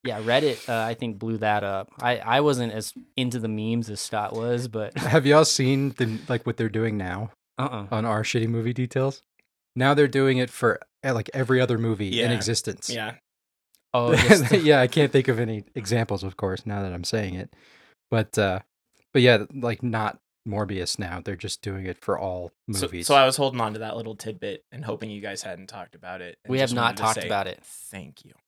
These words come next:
Speaker 1: <laughs> Did you see Morbius?
Speaker 3: No, I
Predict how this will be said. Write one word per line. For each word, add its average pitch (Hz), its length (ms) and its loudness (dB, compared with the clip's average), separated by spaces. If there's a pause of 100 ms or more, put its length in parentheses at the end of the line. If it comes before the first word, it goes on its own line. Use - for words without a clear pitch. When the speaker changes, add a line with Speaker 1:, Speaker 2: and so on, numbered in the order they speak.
Speaker 1:
<laughs> - 540 -14 (680)
Did 123 160 0
you 170 100 2
see 147 200 0
Morbius? 170 500 -4 (480)
Speaker 3:
No, 113 300 -2
I 107 180 -6